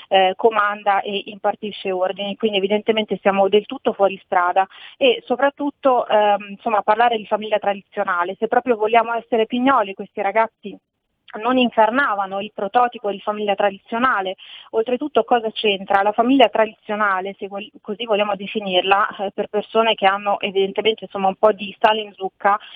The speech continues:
non è che preservi da qualsivoglia problematica o dinamica, mm, insomma,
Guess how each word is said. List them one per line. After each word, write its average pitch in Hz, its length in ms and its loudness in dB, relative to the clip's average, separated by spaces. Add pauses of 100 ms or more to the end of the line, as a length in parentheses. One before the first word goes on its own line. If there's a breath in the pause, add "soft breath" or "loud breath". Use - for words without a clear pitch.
(220 loud breath)
non 202 180 -4
è 262 120 2
che 226 260 0
preservi 220 680 0
da 202 260 0
qualsivoglia 208 600 -2
problematica 196 840 -2
o 202 180 0
dinamica, 202 580 -2 (400 loud breath)
mm, 190 340 -12
insomma, 190 460 -2